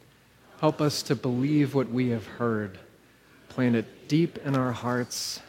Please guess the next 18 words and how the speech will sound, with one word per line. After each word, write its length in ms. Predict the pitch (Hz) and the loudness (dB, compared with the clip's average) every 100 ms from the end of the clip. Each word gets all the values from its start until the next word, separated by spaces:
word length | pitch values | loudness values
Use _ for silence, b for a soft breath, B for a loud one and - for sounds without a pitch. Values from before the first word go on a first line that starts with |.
| - | -10
and 340 | 131 117 113 127 | -2 0 0 0
live 180 | 139 | 0
in 200 | 139 135 | 0 0
ways 480 | 123 131 131 131 117 | 0 0 0 -2 -4
that 160 | - 113 - | -4 -6 -4
honor 300 | 127 131 123 | -4 0 0
you 480 | 117 135 143 135 139 | 2 2 2 0 -4
above 280 | 120 117 113 | -6 -6 -4
all. 340 | 110 98 92 - - _ _ _ _ _ - - - - - - _ _ _ _ _ _ - B B B B | -2 -2 -4 -12 -20 _ _ _ _ _ -20 -20 -20 -20 -20 -20 _ _ _ _ _ _ -20 B B B B
Friends, 320 | 131 120 117 | 2 4 2
go 320 | 117 131 135 | 2 4 6
in 140 | 127 117 | 4 2
peace 320 | - 131 - | 0 -4 -4
to 100 | 123 | -2
love 220 | 117 113 | -2 0
and 100 | 117 | -2
serve 260 | - 117 104 | -2 -6 -4
Jesus. 600 | 120 113 104 - - | -4 -4 -8 -8 -10